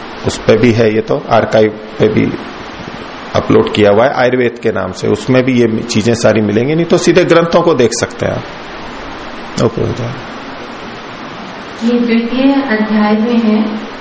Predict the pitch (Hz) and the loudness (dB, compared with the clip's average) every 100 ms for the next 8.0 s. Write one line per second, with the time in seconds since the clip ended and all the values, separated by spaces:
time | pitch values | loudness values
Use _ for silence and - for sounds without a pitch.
0 | - 101 90 - - - - - - - | 0 2 2 -4 -14 -14 -14 -14 -14 -14
1 | - 240 240 233 226 208 214 214 214 208 | -6 -2 0 2 2 2 2 2 2 2
2 | 202 - - - - - - - - - | 2 -2 -4 -10 -14 -14 -14 -12 -8 -2
3 | - 92 - - - - - - - - | 0 0 -2 -12 -14 -12 -10 -8 -8 -10
4 | - - - - - - - - - - | -8 -8 -8 -10 -14 -14 -14 -14 -14 -14
5 | - - - - 247 247 240 277 269 233 | -14 -14 -14 -6 -2 -2 0 0 0 0
6 | 226 269 269 - - 202 202 233 240 240 | 0 0 0 -2 -2 -2 0 0 0 -2
7 | 240 - - 202 196 180 180 185 180 175 | -6 -8 -4 -2 0 -2 -2 0 -2 -4